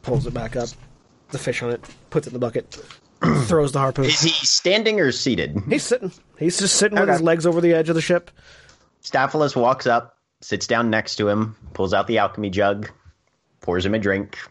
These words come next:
Speaker 2: holds it out.
Speaker 1: He takes it, drinks with one hand, throws the harpoon with the other.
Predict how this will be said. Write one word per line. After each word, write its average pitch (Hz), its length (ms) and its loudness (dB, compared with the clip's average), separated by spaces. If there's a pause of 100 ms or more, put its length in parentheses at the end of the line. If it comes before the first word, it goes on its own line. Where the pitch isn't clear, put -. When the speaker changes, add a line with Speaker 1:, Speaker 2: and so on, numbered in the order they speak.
(680)
Speaker 2:
holds 82 220 -2
it 95 100 0
out. - 240 0 (320)
Speaker 1:
He 294 120 -4
takes 147 280 0
it, 160 140 -2 (760)
drinks 143 280 -2
with 143 100 -2
one 139 180 0
hand, 139 280 0
throws 127 240 0
the 135 80 -2
harpoon 127 320 -2
with 131 100 -2
the 127 80 0
other. 123 200 0